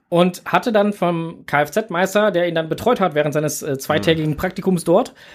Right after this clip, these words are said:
Speaker 1: äh, auch die Weisung bekommen, den Wischer entsprechend, äh, wegzunehmen,
Speaker 2: Ja.
Speaker 1: wie du es gerade beschrieben hast.
Speaker 2: Mhm.
Speaker 1: Und, äh, damit dann halt ein Wischblatt gewechselt werden kann.
Speaker 2: Ja.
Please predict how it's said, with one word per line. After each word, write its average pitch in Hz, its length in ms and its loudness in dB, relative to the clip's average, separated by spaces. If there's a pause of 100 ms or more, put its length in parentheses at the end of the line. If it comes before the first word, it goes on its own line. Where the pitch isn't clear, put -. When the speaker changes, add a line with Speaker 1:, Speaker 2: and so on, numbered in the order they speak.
(420)
Speaker 1:
äh, 160 160 4
auch 196 180 2
die 190 140 2
Weisung 208 280 4
bekommen, 214 520 2
den 180 320 2
Wischer 196 480 0
entsprechend, 180 560 0 (160)
äh, 143 200 -2
wegzunehmen, 214 800 2
Speaker 2:
Ja. 92 240 -8
Speaker 1:
wie 135 220 -8
du 185 60 2
es 190 100 0
gerade 135 180 0
beschrieben 147 380 -2
hast. 160 280 -2
Speaker 2:
Mhm. 202 60 -10 (1700)
Speaker 1:
Und, 180 500 0
äh, 175 500 6 (520)
damit 160 320 2
dann 175 140 0
halt 180 220 -2
ein 156 260 -2
Wischblatt 165 500 -2
gewechselt 170 380 2
werden 135 220 2
kann. 180 260 2
Speaker 2:
Ja. 170 320 -10